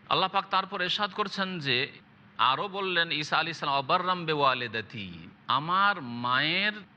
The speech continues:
সাথে আমি সদয় হব। আল্লাহ পাক এটা আমাকে এইভাবে সৃষ্টি করেছেন। "ওয়ালাম ইয়াজআলনি জাব্বারান শাকিয়্যা",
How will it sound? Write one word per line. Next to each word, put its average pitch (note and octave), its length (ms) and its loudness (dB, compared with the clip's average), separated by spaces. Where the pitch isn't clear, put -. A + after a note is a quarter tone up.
সাথে C#3 340 -2
আমি C#3 240 0
সদয় D3 440 0
হব। C#3+ 380 -4
আল্লাহ B2 260 2
পাক A2 200 2
এটা A2 180 -4
আমাকে A2 300 -4
এইভাবে C#3 240 -2
সৃষ্টি A#2+ 340 -6
করেছেন। F#2 340 -10
"ওয়ালাম D3+ 340 0
ইয়াজআলনি D#3+ 480 -2
জাব্বারান C3+ 560 -2
শাকিয়্যা", D3+ 580 -6